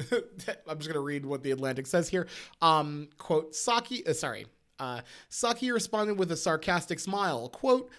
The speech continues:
"Should we send one to every American?" Unquote, she asked.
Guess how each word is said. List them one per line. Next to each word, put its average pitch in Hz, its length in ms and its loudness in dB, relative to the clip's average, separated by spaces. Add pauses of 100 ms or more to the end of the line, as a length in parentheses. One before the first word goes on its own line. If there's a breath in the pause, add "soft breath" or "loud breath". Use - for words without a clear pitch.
(160 loud breath)
"Should 285 360 0
we 302 200 0
send 247 480 2
one 226 360 2
to 185 220 0
every 165 300 2
American?" 185 800 -2 (420)
Unquote, 277 560 -2 (120)
she - 320 -4
asked. 269 460 -6